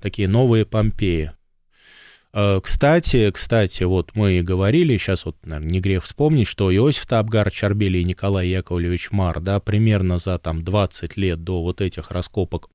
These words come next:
в Шибаине, да, как бы под горой Кармерблур, они же ведь раскапывали, э, город Ани.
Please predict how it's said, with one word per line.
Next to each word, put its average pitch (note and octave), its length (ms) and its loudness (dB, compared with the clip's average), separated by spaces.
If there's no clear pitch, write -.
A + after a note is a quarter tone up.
в G2+ 80 0
Шибаине, B2+ 580 2
да, A2 180 2
как - 180 -6
бы F#2 120 -2
под G#2 240 2
горой F#2+ 300 2
Кармерблур, F#2+ 640 0
они C3+ 320 4
же D3+ 160 4
ведь D3+ 220 2
раскапывали, B2+ 960 2
э, F#2 340 0
город B2+ 640 2
Ани. A2+ 440 4